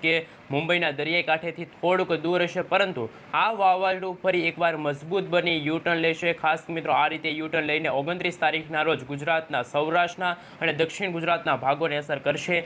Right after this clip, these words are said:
હવે મિત્રો, આપણે જાણીશું કે જે રીતે આ વાવાઝોડાની અપડેટ સામે આવી રહી છે, એમના અવશેષોના ભાગરૂપે ગુજરાતમાં આવતીકાલે એટલે કે પચીસ તારીખથી જ આ વાવાઝોડાની અસર છે ગુજરાતના સૌરાષ્ટ્રના દરિયાઈ કાંઠે વર્તાશે.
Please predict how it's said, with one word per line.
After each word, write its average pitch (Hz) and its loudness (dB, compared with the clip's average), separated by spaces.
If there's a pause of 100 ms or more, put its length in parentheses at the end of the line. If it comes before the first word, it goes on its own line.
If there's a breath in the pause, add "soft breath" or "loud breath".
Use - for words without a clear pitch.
(220 loud breath)
હવે 170 2
મિત્રો, 226 2
આપણે 208 4
જાણીશું 190 0
કે 175 -4
જે 180 2
રીતે 175 0
આ 160 4
વાવાઝોડાની 160 0
અપડેટ 156 -2
સામે 156 0
આવી 151 -2
રહી 160 -6
છે, - -8
એમના 208 2 (120)
અવશેષોના 196 2
ભાગરૂપે 160 -2
ગુજરાતમાં 180 -2
આવતીકાલે 165 0
એટલે 156 -2
કે 143 -2
પચીસ 175 -6
તારીખથી 175 0
જ 123 -8 (240 loud breath)
આ 160 2
વાવાઝોડાની 170 2 (140)
અસર 180 -4
છે 185 -6
ગુજરાતના 165 0
સૌરાષ્ટ્રના 160 0
દરિયાઈ 147 0
કાંઠે 160 -2
વર્તાશે. 151 -2